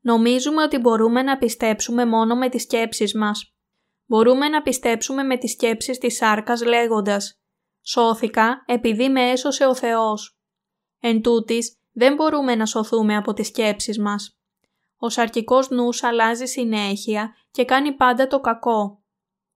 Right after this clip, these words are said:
Είναι αυτό αληθινό; Οι σκέψεις του σαρκικού νου θέλουν να κάνουν αυτό και το άλλο, σύμφωνα με τις επιθυμίες του. Ας υποθέσουμε ότι κάποιος στήριζε την πίστη του πάνω στις σκέψεις του.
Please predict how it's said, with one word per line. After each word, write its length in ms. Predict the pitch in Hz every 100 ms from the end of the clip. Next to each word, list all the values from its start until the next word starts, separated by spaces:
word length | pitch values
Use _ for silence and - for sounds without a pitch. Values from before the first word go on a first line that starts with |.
| _
Είναι 300 | - 247 277
αυτό 220 | 277 269 233
αληθινό; 960 | 226 247 247 233 214 208 208 202 - _ _ _ _ _ -
Οι 140 | 233
σκέψεις 500 | 226 - 254 262 302
του 120 | 302
σαρκικού 640 | 277 254 240 220 220 247
νου 380 | 240 226 214 233 _ _
θέλουν 380 | - 247 254 285
να 140 | 277
κάνουν 440 | 254 226 233 262 254
αυτό 320 | 240 - 233
και 160 | 233
το 140 | 262 226
άλλο, 560 | 214 208 208 208 226 _
σύμφωνα 520 | - 262 247 277 285
με 120 | 277
τις 180 | 269 247
επιθυμίες 720 | 233 226 226 226 240 226 214
του. 280 | 214 190 - _ _ _ _ _ _ _ _ _
Ας 260 | 247 262 269
υποθέσουμε 800 | 320 262 262 247 233 226 233 233
ότι 200 | 240 240
κάποιος 500 | 233 226 226 247 240
στήριζε 480 | - 240 240 247
την 220 | 269 269 233
πίστη 400 | 233 220 - 220
του 140 | 226
πάνω 260 | 233 226 240
στις 200 | 240 240
σκέψεις 520 | - 233 233 208 196
του. 260 | 202 208